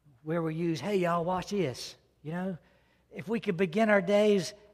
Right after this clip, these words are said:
"Hey, Lord, watch this. Watch this.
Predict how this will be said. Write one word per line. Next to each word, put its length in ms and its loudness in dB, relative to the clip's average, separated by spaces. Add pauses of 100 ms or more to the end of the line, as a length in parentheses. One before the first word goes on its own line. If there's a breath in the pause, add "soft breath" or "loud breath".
"Hey, 220 2
Lord, 560 0
watch 300 -4
this. 500 -8 (920)
Watch 260 -12
this. 480 -18